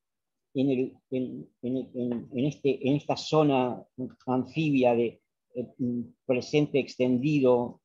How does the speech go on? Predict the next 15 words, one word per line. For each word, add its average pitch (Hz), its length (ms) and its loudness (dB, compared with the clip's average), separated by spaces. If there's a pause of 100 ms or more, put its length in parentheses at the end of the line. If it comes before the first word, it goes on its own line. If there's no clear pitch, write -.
futuro 131 360 2
próximo, 127 800 0 (680)
eh, 127 260 -4 (180)
¿cómo 202 260 2
se 156 300 -2
van 170 220 0
a 156 200 0
elaborar 135 760 2
los 135 200 -2
rituales 139 800 0 (640)
que 127 100 -4
la 120 80 -4
escuela 131 540 0
tuvo 139 320 4
históricamente, 127 1080 -2